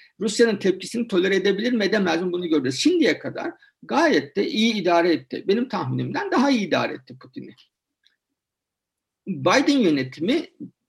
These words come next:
küresel bir, e, liberal dalga başlatmak istiyor. E, Erdoğan bu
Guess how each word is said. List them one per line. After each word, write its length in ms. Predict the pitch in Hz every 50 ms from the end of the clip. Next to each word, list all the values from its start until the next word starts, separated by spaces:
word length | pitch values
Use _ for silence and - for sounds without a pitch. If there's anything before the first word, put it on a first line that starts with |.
| _ _ _ _ - 196 - - _ _ - - - -
küresel 520 | - 165 156 156 151 - 240 294 294 240 185
bir, 260 | 185 175 - - - -
e, 280 | - 143 143 139 131
liberal 360 | 135 139 143 160 202 214 180
dalga 400 | 143 135 131 143 143 202 240 240
başlatmak 560 | 269 - - - - 139 135 - 139 135 131 -
istiyor. 460 | - - - - 240 240 240 339 - _ _ _ _ _ _ _ _ _ _ _ _ _ - 160
E, 40 | 156 156 156 160 156 156 151 151 151 151 151 147 143 - - _ _ _ _
Erdoğan 500 | - 175 190 247 240 277 254 233 208 180
bu 320 | 214 233 190 - - -